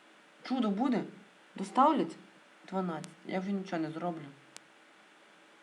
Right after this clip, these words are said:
Тільки якщо зараз вернуть. П'ять, чотири, три, два, один. Ні. Ясно.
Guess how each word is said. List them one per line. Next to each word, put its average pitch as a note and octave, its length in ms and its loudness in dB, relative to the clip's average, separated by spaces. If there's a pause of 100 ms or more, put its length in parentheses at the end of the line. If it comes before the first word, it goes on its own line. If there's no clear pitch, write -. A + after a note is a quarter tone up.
(1300)
Тільки G#3+ 260 -2
якщо G3 280 -2
зараз F#3 260 2
вернуть. D3+ 400 -4 (1000)
П'ять, C3 320 -2 (120)
чотири, - 440 -6 (460)
три, C3 340 -6 (480)
два, D3+ 460 -6 (840)
один. - 240 -8 (460)
Ні. F#3+ 260 -2 (1400)
Ясно. C3 760 -8